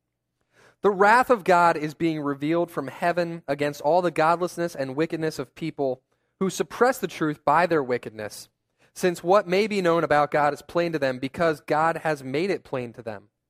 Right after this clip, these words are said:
For since the creation of the world, God's invisible qualities, his eternal power and divine nature,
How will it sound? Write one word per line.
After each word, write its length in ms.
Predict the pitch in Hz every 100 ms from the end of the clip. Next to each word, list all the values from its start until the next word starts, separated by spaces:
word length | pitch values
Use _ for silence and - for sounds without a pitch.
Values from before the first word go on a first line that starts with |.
| _ _ _ _
For 160 | - 170
since 240 | 220 226
the 80 | 202
creation 420 | - 175 208 214
of 120 | 190
the 80 | 175
world, 340 | 156 147 147
God's 320 | - 147 160 160
invisible 580 | 139 127 170 185 165
qualities, 640 | 147 - 117 120 113 107 -
his 160 | 135
eternal 400 | 131 - 175 175
power 420 | - 147 143 147
and 100 | 139
divine 420 | 131 123 123 135 139
nature, 420 | 127 - 117